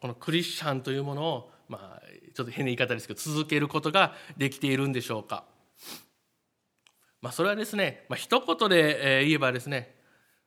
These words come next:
誠の神を最善の神として信じる信仰というものが私たちに与えられているからではないでしょうか。まあ、私がですね、こう、おー、まあ、私はクリスチャンホームに生まれたんですけど、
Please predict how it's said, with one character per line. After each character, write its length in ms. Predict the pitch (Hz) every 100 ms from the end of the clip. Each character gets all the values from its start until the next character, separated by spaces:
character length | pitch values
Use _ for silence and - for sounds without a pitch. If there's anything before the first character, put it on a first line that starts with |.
| _
誠 460 | 131 139 160 160 175
の 160 | 180
神 320 | 180 240 226 214
を 400 | 220 190 - - -
最 300 | - 202 226
善 200 | 226 226
の 120 | 220
神 280 | 226 226 220
と 140 | 190
し 80 | 175
て 60 |
信 280 | 170 - 175
じ 120 | 185 226
る 80 |
信 320 | 202 - 247 254
仰 220 | 247 240
と 80 | 196
い 40 |
う 40 | 185
も 120 | 185
の 100 | 185
が 260 | 233 220 - - -
私 280 | 131 135
た 140 | - 131
ち 80 | 147
に 140 | 165
与 200 | 139 143 143
え 20 |
ら 140 | 143
れ 80 | 147
て 100 | 151
い 80 | 156
る 120 | 170
か 100 | 175
ら 140 | 170
で 60 | 170
は 200 | 190 175 - -
な 100 | 135
い 40 |
で 80 | 131
し 100 | -
ょ 60 | 123
う 40 |
か。 240 | 117 110 - _ - - - - - _ _ _ _ _ _ - - _ _ _ _ _ _
ま 80 | 127
あ、 40 |
私 280 | 120 123 139
が 100 | 190
で 80 | 220
す 80 | 185
ね、 140 | 160
こ 420 | 147 127 120 - -
う、 40 |
お 600 | 107 117 117 120 120 117
ー、 20 | 123
ま 60 |
あ、 60 | 127
私 220 | 120 123
は 80 | 127
ク 100 | 139
リ 60 | 135
ス 40 |
チ 60 | 135
ャ 40 |
ン 20 |
ホ 80 | 139
ー 40 |
ム 60 | 135
に 80 | 127
生 40 |
ま 100 | 156
れ 80 | 165
た 100 | 143
ん 60 | 127
で 60 |
す 80 | 120
け 60 | 123
ど、 200 | 113